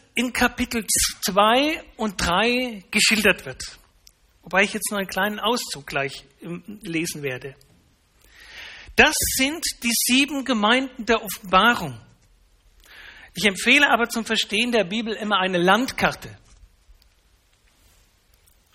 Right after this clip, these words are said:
Weil Gott an konkreten Orten und zu konkreten Zeiten redet.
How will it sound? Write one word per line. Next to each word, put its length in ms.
Weil 340
Gott 280
an 340
konkreten 600
Orten 560
und 160
zu 80
konkreten 680
Zeiten 640
redet. 480